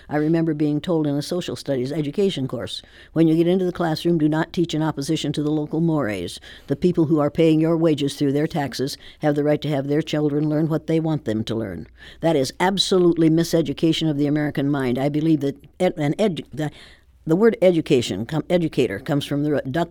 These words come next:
duce, which means lead, the prefix E, which means out, the suffix ate, which means the act of, and the suffix or, which means one who does. An educator is one who is engaged in the act of leading people out of ignorance. That is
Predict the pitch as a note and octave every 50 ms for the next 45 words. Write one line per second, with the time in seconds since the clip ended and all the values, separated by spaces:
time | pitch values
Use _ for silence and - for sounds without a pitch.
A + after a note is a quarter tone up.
0 | - D3+ D#3 E3 E3 E3 - C3 C3 - C#3 C3+ C3+ C3+ B2+ E3 F3 F#3 A3 A#3
1 | A3+ - _ _ _ - - - _ - D3+ - - E3 D#3+ - D3+ C#3 - -
2 | - - F3+ F#3 G3+ E3+ D3 B2+ - C3 C3 B2+ B2+ - - - D#3 D#3+ F#3+ -
3 | - C3+ C3+ - D#3+ D#3 - D#3 - - - - E3 E3+ E3 E3 - D#3+ D#3 -
4 | D#3+ E3+ F3 F3 D#3+ A#2 - - C#3+ C#3 C3 C#3+ C3 - E3 E3+ E3+ E3+ - E3
5 | F3 E3+ - - - - - C3+ C#3 C#3+ - - D#3+ D#3 - C3+ - - C#3+ D3
6 | D3 D3 D3+ D#3+ - A#2 - - C3 B2+ C3 B2 B2 C3 D3+ E3 E3+ E3+ F3 E3
7 | D3+ C3 G#2+ - G3+ - - - - - - - - C3+ C3 C3+ - F#3+ G3+ F#3+
8 | G3 - - F#3 F3+ F3+ F#3+ G3+ - C3+ C3+ B2 C#3 C#3+ D3+ E3 F3+ F3 D#3+ C3
9 | C3 C3 C3+ C3 C3 C3 D3+ D#3 E3 F#3 E3+ - C#3 C3+ C3 C3 C3 - D#3+ E3
10 | F3 - - C3+ B2+ D3 D#3+ E3+ E3+ E3+ F3+ F3 E3+ - - F3 E3+ - F#3 F3
11 | - - E3 E3 F3+ E3+ D#3+ - - F3 D#3 D3 C#3+ B2+ A#2 A#2 - - - -
12 | - - - - - - C3 C3+ E3 E3+ E3+ - - - D#3+ E3 D3+ C#3